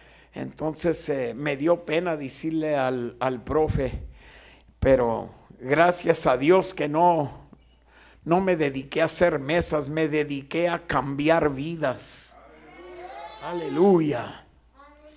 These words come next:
No nos metas en tentación, mas líbranos del mal, porque tuyo es el reino. Todos digan: "El reino,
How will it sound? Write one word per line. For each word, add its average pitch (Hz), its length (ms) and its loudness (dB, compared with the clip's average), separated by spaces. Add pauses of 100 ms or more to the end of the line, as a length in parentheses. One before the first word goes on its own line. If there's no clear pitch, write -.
(1000)
No 247 240 2
nos 247 180 2
metas 226 480 0
en 196 160 0
tentación, 196 800 -2
mas 190 340 0
líbranos 214 1040 -4
del 143 220 -4
mal, 151 420 -2 (380)
porque 214 460 2
tuyo 247 480 0
es 233 200 0
el 208 160 4
reino. 202 440 2
Todos 226 260 2
digan: 226 300 2
"El 196 180 4
reino, 262 600 4